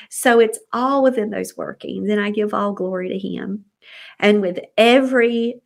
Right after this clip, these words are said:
triumph and with every challenge, I am praising God for his presence in my life. And I wanna thank you guys personally, because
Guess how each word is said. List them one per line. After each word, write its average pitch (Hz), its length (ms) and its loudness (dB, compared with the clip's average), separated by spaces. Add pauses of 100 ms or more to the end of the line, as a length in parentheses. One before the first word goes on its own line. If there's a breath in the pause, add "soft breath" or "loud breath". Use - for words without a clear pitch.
triumph 320 840 -2 (800)
and 214 180 6
with 185 160 -6
every 226 340 -4
challenge, 196 880 -8 (720)
I 190 120 -4
am 185 180 -6
praising 196 400 -6
God - 440 -12 (1500)
for 185 160 -8
his 196 460 -8
presence 226 420 -4
in 190 100 -8
my 180 180 -8
life. 175 560 -12 (1040 soft breath)
And 196 540 -2
I 196 120 -6
wanna 196 200 -4
thank 190 340 -6
you 294 260 6
guys 220 320 -4
personally, 208 960 -2
because 202 680 -2